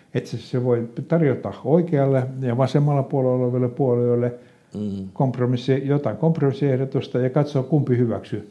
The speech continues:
Speaker 1: Jompikumpi hä-, hyväksyy aina. Hallitus saa, niinku, tätä pienellä viilauksella kaikki ka-, tahtonsa läpi. Siis, tota, no, se, välillä, välillä tulee oikealta tukea ja välillä tulee vasemmalta tukea.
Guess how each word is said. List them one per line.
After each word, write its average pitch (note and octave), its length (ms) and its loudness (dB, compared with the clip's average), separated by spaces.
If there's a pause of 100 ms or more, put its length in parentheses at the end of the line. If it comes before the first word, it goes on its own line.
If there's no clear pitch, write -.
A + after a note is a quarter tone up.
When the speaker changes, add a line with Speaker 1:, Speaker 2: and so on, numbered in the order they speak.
(100)
Speaker 1:
Jompikumpi B2+ 680 2
hä-, A#2+ 260 -2
hyväksyy A#2 520 2
aina. A2+ 240 -4 (360)
Hallitus C3 420 0
saa, B2 140 2
niinku, B2+ 240 0 (200)
tätä A#2+ 200 -4
pienellä B2+ 580 4 (1040)
viilauksella G#2 680 2
kaikki C3+ 300 0 (200)
ka-, C3 140 -2
tahtonsa A2+ 520 -2
läpi. A2+ 260 -2
Siis, - 320 -12 (960)
tota, G#2+ 300 -8
no, G#2+ 280 -8
se, C3+ 220 -10 (720)
välillä, A#2 360 0
välillä D3 300 4
tulee G#2 300 -6 (240)
oikealta C3+ 500 0
tukea B2+ 320 -2
ja B2 120 0
välillä B2 280 2
tulee A#2+ 200 0
vasemmalta - 440 -4
tukea. - 300 -12